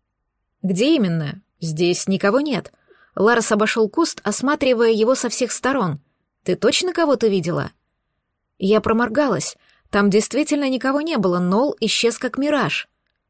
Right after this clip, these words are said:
На нём была надета звериная маска. Он смотрел на меня молча, а ещё улыбался.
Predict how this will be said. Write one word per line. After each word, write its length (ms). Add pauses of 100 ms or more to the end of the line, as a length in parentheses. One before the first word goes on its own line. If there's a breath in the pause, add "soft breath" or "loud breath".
(400)
На 160
нём 220
была 200
надета 380
звериная 480
маска. 480 (400 soft breath)
Он 220
смотрел 560
на 60
меня 240
молча, 560 (220 soft breath)
а 100
ещё 300
улыбался. 800